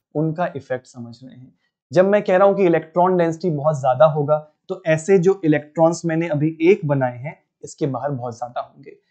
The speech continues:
इनके द्वारा जनरेट किया जाने वाला बीई यानी मैग्नेटिक फील्ड भी बहुत ज्यादा होगा। तो जब बीई क्या करता है, ये अपोज करता है एक्सटर्नल मैग्नेटिक फील्ड को, क्योंकि बी नॉट हम इधर लगाते हैं तो बीई इसके अपोजिट।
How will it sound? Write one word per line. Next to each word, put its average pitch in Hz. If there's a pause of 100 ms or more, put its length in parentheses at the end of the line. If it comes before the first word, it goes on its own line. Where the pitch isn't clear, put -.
(320)
इनके 208
द्वारा 208
जनरेट 185
किया 185
जाने 180
वाला 180
बीई 165
यानी 180
मैग्नेटिक 135
फील्ड 151
भी 160
बहुत 143
ज्यादा 135
होगा। 127 (500)
तो 220
जब 220
बीई 180
क्या 180
करता 131
है, 170 (180)
ये 208
अपोज 233
करता 147
है 202
एक्सटर्नल 185
मैग्नेटिक 147
फील्ड 120
को, - (420)
क्योंकि 185
बी 170
नॉट 226
हम 214
इधर 202
लगाते 233
हैं 208
तो 143
बीई 175
इसके 160
अपोजिट। 208